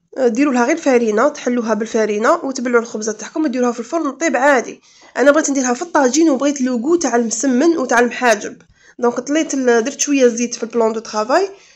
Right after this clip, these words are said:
حليت الحبات تاعي كيما راكم تشوفوا، وفي الوسط ماذا بكم تخلوها شويه خشينه، دونك حلوها في الاطراف وفي الوسط خلوها خشينه. درت هذيك ال-، التشكشوكه تاعي اللي طيبتها مع اللحم،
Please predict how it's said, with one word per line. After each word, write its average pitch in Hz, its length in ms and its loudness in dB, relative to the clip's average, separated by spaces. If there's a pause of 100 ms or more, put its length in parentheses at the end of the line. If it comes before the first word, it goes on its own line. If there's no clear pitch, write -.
حليت 330 320 2
الحبات 220 420 -6
تاعي 214 180 -4
كيما 220 200 -8
راكم 214 180 -10
تشوفوا، 226 380 -6 (720)
وفي 247 100 -10
الوسط 339 280 2
ماذا 285 140 2
بكم 294 180 2
تخلوها 294 360 0
شويه 311 340 0
خشينه، 247 420 -4
دونك 220 180 -6
حلوها 254 300 -4
في 285 80 -6
الاطراف 302 380 -2
وفي 277 160 -8
الوسط 330 300 -4
خلوها 254 300 -4
خشينه. 233 400 -10 (280)
درت 320 280 -2
هذيك 294 300 0
ال-، 220 580 0 (560)
التشكشوكه 240 800 -2
تاعي 240 220 -2
اللي 247 120 0
طيبتها 233 440 -4
مع 214 140 -6
اللحم، 285 300 -4